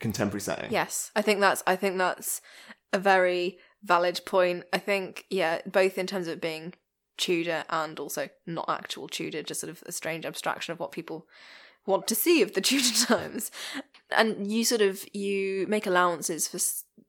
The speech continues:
Speaker 2: the context as well, don't you? So, like, you know, that was kind of how it was back
Speaker 1: Mm.
Speaker 2: in the olden days. You know, women were property.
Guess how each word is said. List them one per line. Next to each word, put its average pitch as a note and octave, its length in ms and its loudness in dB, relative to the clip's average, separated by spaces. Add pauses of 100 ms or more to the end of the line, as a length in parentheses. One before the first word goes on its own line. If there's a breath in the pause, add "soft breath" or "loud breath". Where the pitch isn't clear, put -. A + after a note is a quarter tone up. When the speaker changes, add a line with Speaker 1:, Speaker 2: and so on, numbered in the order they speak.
(460)
Speaker 2:
the - 80 -2
context D#3+ 500 -4
as E3 100 -8
well, D#3+ 140 -2
don't D#3 180 -4
you? D#3+ 100 -10
So, D#3+ 120 -6
like, C#3+ 260 -6
you F3+ 60 -8
know, D3 120 -8
that B3 180 2
was A3 180 0
kind - 160 -6
of F3 80 -8
how A3+ 180 -2
it A3+ 80 -4
was B3 300 4
back F3+ 260 2
Speaker 1:
Mm. - 40 -10
Speaker 2:
in F#3 100 -2
the F3 100 -2
olden E3+ 300 -2
days. F3 480 -2 (440 loud breath)
You G3 100 -2
know, E3+ 220 2
women G3+ 320 2
were F#3+ 80 4
property. F#3 840 2